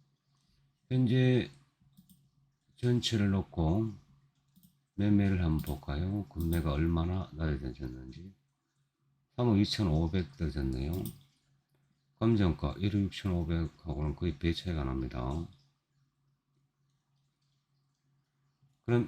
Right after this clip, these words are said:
이 가격 일억 육천오백 원 거의 낙찰이 되는 구간에 들어왔다고 볼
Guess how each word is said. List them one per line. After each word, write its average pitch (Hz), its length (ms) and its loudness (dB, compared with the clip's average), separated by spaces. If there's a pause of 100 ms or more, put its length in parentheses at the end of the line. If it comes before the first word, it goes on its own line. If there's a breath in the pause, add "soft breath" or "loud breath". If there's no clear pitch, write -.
(100)
이 113 200 6
가격 87 500 2
일억 107 180 2
육천오백 90 840 0
원 80 260 0
거의 82 240 0
낙찰이 80 680 -2
되는 76 400 -2
구간에 82 580 -2
들어왔다고 76 880 -4
볼 65 180 -6